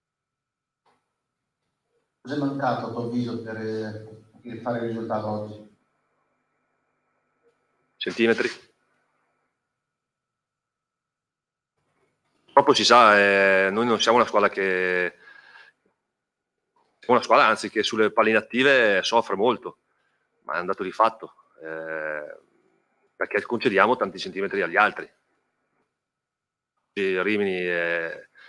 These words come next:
Speaker 2: parato sulle palle inattive, in più, eh, penso che gli avevamo, perdavamo non so quanti centimetri di altezza, quindi ci sta. Sa che soffriamo su, sulle palle inattive. Eh,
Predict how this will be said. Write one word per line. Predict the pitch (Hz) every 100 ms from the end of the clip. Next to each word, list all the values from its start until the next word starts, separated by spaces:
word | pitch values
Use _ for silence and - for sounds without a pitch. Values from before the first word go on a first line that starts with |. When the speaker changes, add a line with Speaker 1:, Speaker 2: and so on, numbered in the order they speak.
| - - - _ _ _ _ _
Speaker 2:
parato | 95 101 104
sulle | 101
palle | - 101
inattive, | 101 - 104 95
in | 82 82
più, | 104 98 82 - _ _
eh, | 53 53 50 _ _ _ -
penso | 90 90
che | 90
gli | 85 90
avevamo, | 92 92 90 90 85 _ _ _ _ _ _
perdavamo | 98 98 98 95 95 92
non | 87
so | 104
quanti | 95 87
centimetri | - 85 95 90 90
di | 87
altezza, | 90 87 85 90
quindi | 90 90 80 _ - - _ _ _
ci | -
sta. | 92 95 - _ _ _ _ _ _ _ _ _ _ _ _ _ _ _ _ _ _ _ _ _ _ _ _ _ _ _ _ _ _ _
Sa | -
che | 110
soffriamo | 110 101 101
su, | 98 101 98 92 92 90
sulle | - 90
palle | 95 92
inattive. | 90 92 82 - - - - _ - - _ _ _ -
Eh, | 80 78 76 73 69 67 -